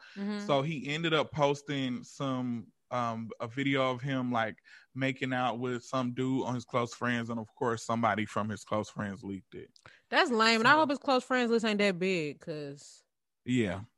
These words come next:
Speaker 2: So, for one, like, they, they leaked it and it got out. He deleted his Instagram,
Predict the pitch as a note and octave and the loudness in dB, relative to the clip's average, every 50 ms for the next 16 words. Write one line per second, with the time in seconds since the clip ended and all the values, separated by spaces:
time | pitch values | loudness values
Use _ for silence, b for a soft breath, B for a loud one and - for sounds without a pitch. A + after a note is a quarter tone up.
0 | _ _ _ B B B B B B B B - - F3+ D#3+ D#3 D3+ D3+ - - | _ _ _ B B B B B B B B 2 8 10 10 10 10 8 4 2
1 | - - _ _ _ _ _ _ _ _ _ _ _ _ _ _ - - - G3+ | -4 -8 _ _ _ _ _ _ _ _ _ _ _ _ _ _ -18 -4 0 0
2 | F#3 F3 F#3 G3+ A3 G#3+ F#3 E3+ E3 D#3+ D#3+ D#3 D3+ D#3 D3 C#3+ D#3 D#3 E3 E3 | 2 2 4 4 4 6 6 4 4 6 8 10 10 10 8 6 4 6 6 6
3 | D#3 - D#3+ E3 E3 E3 E3 F3 F3+ F3 - E3 E3 D#3+ C#3+ D3 D3 D3+ C#3+ C3+ | 6 4 4 4 4 4 2 0 0 2 2 4 4 4 2 0 0 -2 2 4
4 | D3+ C#3+ C#3+ C#3+ C3+ C3+ D3 D3+ C#3+ C#3 C#3 C3+ C#3+ C#3 C#3 C#3 C3 B2 C3 B2+ | 6 8 8 8 6 6 4 2 2 2 2 2 4 4 4 2 2 2 0 0
5 | B2 - A#2 A2+ B2 A#2+ A#2 A#2 A#2 A#2 A#2 A2+ A2+ A2+ A#2+ | 0 0 0 0 2 2 2 2 2 0 0 0 0 -2 -4